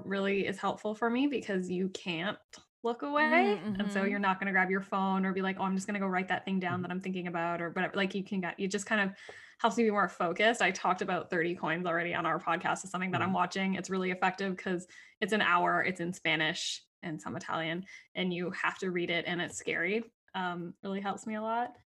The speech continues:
Speaker 1: And <laughs> another weird thing, I was like, "Oh, I don't have an answer," but I do
Speaker 2: <laughs>
Speaker 1: apparently. I bought a weighted eye pillow,
Speaker 2: <gasps>
Speaker 1: which, like,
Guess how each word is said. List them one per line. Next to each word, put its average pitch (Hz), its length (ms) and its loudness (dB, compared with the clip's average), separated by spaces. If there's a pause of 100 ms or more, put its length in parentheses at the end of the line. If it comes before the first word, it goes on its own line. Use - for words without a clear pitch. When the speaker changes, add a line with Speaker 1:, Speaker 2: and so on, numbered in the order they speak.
(460)
Speaker 1:
And 247 100 6
<laughs> - 20 8
another 294 680 8
weird 330 340 4
thing, 320 340 4
I 311 80 4
was 302 80 6
like, 349 120 8
"Oh, 381 100 10
I 392 200 10
don't - 220 8
have 220 160 4
an 196 80 4
answer," 180 300 -2
but 208 140 4
I 196 120 6
do 220 220 8
Speaker 2:
<laughs> - 20 4
Speaker 1:
apparently. 185 600 -2 (840)
I 262 120 6
bought 233 360 8
a 349 120 8
weighted 226 480 6
eye 185 200 6
pillow, 339 580 6 (140)
Speaker 2:
<gasps> - 160 -20
Speaker 1:
which, 233 260 2
like, 226 420 8